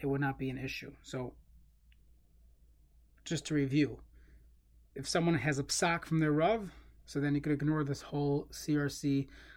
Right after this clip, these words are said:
lipstick search. But many rabbanim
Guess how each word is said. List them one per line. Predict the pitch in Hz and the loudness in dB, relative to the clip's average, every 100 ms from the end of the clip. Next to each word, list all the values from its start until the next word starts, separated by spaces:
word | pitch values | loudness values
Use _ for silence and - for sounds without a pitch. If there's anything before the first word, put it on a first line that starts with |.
| - - | -14 2
lipstick | 165 180 - 156 139 | 4 4 2 -4 -4
search. | - 139 - - - - - - - | -4 -6 -8 -12 -18 -20 -20 -20 -6
But | 143 139 - - | -4 -4 -10 -4
many | 170 185 | 0 4
rabbanim | 165 151 175 254 | 4 4 2 0